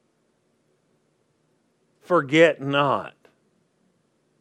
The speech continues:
And notice he said all of his benefits. So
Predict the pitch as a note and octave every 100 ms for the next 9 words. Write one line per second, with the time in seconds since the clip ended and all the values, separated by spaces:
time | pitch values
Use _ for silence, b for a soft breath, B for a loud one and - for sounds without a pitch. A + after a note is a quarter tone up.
0 | _ _ F3 E3 F#3 A#3 G#3+ - F#3 F3
1 | - F3 D3 - _ - F#3 A3+ F#3+ B2+
2 | C3 A2 C3 A2+ G#2 G#2 F#2+ B B B
3 | - A3+ F#3+ C#3+